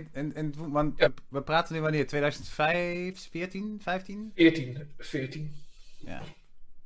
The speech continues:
Speaker 1: Waanzin.
Speaker 2: Ja.
Speaker 1: Want
Speaker 2: Mhm.
Speaker 1: Tweede op zoek naar is natuurlijk al tien jaar geleden. What the fuck?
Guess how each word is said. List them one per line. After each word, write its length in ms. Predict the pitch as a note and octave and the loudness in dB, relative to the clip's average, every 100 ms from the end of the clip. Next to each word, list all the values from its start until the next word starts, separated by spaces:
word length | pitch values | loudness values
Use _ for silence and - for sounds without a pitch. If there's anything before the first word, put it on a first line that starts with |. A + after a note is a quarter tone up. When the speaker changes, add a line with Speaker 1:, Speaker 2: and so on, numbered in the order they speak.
| - - | -14 -18
Speaker 1:
Waanzin. 320 | - - - - - | -14 -10 -8 -10 -12
Speaker 2:
Ja. 60 | - - - - | -18 -20 -20 -10
Speaker 1:
Want 200 | A#2 A2+ | -6 -6
Speaker 2:
Mhm. 80 | - - - D3 D3 | -10 -20 -8 2 4
Speaker 1:
Tweede 180 | C3 D3 | 6 4
op 60 | |
zoek 220 | - B2 B2 | 0 -2 0
naar 220 | A#2 A2 | 0 0
is 140 | - | -4
natuurlijk 260 | G2+ A2 G2+ | -6 -6 -6
al 120 | G2 | -4
tien 180 | C3 A#2+ | 0 0
jaar 180 | A#2 A#2 | 0 -2
geleden. 440 | A#2 A#2 C#3+ - - - - - - G2+ | -2 -4 -4 -8 -8 -6 -4 -6 -8 -2
What 280 | A#2 A2+ - B2+ | 0 0 -2 -6
the 120 | A2 | -6
fuck? 420 | - A#2+ C3+ - | -2 0 0 -4